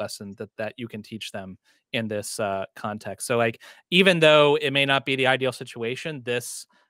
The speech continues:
uh, could be an opportunity to, to grow your relationship with your child. And I think, uh, that's the, the direction I would take it.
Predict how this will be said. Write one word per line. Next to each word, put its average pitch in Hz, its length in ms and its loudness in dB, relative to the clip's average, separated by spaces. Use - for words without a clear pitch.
uh, 117 340 -2
could 160 220 0
be 156 140 0
an 151 80 2
opportunity 147 640 -4
to, 113 400 -8
to 120 160 -12
grow 120 380 -2
your 117 140 -8
relationship 113 560 -10
with 113 140 -14
your 110 80 -8
child. 110 320 -12
And 113 140 -20
I - 80 -20
think, 104 320 -20
uh, 95 140 -16
that's - 240 -10
the, 110 120 -10
the 117 100 -10
direction 107 360 -10
I 110 60 -8
would 107 100 -10
take - 200 -20
it. - 140 -20